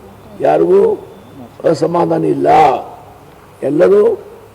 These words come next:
ಒಕ್ಕಡದಿಂದ ಕೆಲಸ ಮಾಡ್ತಾರೆ. ಈಗ ನಮ್ಮ ಡಿ ಕೆ ಶಿವಕುಮಾರ್ ಅವರು ಅಧ್ಯಕ್ಷರಾಗಿ ಕಷ್ಟ ಪಡಿತಾ ಇದ್ದಾರೆ,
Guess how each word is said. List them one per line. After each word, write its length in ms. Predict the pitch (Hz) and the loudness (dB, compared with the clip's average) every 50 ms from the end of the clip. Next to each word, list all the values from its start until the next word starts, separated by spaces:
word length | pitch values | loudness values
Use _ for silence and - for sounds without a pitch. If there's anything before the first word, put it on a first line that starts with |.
| - - | -16 -16
ಒಕ್ಕಡದಿಂದ 460 | 143 135 - - 190 170 160 165 175 | -16 -10 -4 -4 -2 -2 -2 -4 -2
ಕೆಲಸ 260 | 170 - 156 147 151 | 0 0 0 0 0
ಮಾಡ್ತಾರೆ. 300 | 151 151 151 143 139 151 | -4 -4 -4 -4 -4 -2
ಈಗ 80 | 165 165 | 0 0
ನಮ್ಮ 160 | 170 165 165 | -2 -2 -2
ಡಿ 100 | 156 175 | -2 0
ಕೆ 140 | 170 180 - | 0 2 2
ಶಿವಕುಮಾರ್ 360 | - 359 - 143 147 143 123 | 2 0 0 0 -2 -2 -2
ಅವರು 280 | - - - - 381 - - - - - - - - - - - - - | -4 -8 -8 -10 -10 -12 -12 -18 -20 -20 -20 -20 -20 -20 -20 -20 -10 -6
ಅಧ್ಯಕ್ಷರಾಗಿ 720 | - 170 180 214 220 180 156 175 156 - 131 123 120 - - - - - - - - - - - | -4 -2 2 2 2 2 2 0 -2 -2 -4 -8 -10 -16 -20 -20 -20 -20 -20 -20 -20 -20 -8 -6
ಕಷ್ಟ 180 | 202 214 - - | -6 -6 -4 -2
ಪಡಿತಾ 280 | - 196 175 - 165 160 | 0 0 2 2 0 0
ಇದ್ದಾರೆ, 320 | 147 151 147 143 147 143 | 0 -2 -4 -4 -6 -8